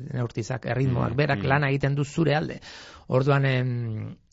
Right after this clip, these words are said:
Speaker 1: biak dira, ez? E, bada kartzela, baina bai da, baita da engranaje implakable bat zure alde lan egiten duena. Eta orduan zuk baliatzen duzuna. Orduan sensazioa da, batzuetan sonetoaren erdia, eta hor dago bere liluraren parte, idatzi duela,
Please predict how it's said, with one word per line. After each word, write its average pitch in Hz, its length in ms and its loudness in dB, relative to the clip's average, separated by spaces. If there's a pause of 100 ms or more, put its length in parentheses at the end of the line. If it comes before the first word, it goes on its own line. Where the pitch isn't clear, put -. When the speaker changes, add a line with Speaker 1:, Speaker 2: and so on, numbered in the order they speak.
Speaker 1:
biak 135 440 6
dira, 127 300 4
ez? 143 180 -4
E, 110 400 -2
bada 139 320 4
kartzela, 165 560 2
baina 120 220 0
bai 104 160 -2
da, 143 180 2
baita 117 320 -2
da 147 160 0
engranaje 123 580 -2
implakable 139 540 2
bat 160 160 0
zure 143 320 2
alde 151 260 0
lan 123 220 0
egiten 113 340 -2
duena. 117 340 -6
Eta 117 120 -6
orduan 131 160 0
zuk 160 220 -2
baliatzen 135 500 0
duzuna. 113 360 -4 (340)
Orduan 131 160 0
sensazioa 131 560 0
da, 170 100 2
batzuetan 139 540 0 (240)
sonetoaren 123 580 0
erdia, 147 480 2
eta 113 140 -2
hor 113 100 0
dago 113 180 -2
bere 117 180 2
liluraren 120 460 0
parte, 139 440 -2
idatzi 117 420 -4
duela, 135 300 2